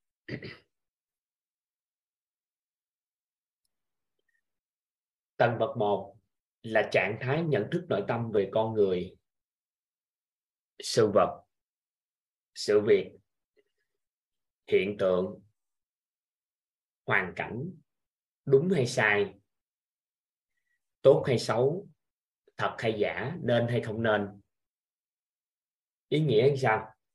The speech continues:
Ví dụ ha, có ai trong số các anh chị để ý á, nhiều khi các anh chị gặp một người nào đó,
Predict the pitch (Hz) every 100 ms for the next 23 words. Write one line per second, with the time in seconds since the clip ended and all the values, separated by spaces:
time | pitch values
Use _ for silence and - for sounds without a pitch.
0 | _ _ - 151 135 95 117 123 104 -
1 | _ _ _ _ _ _ _ _ _ 147
2 | 135 120 131 117 139 156 151 147 123 98
3 | 98 101 120 151 208 202 - - _ _
4 | _ _ _ _ _ 113 107 98 - 113
5 | 113 131 120 107 95 98 87 98 98 98
6 | 95 90 101 127 151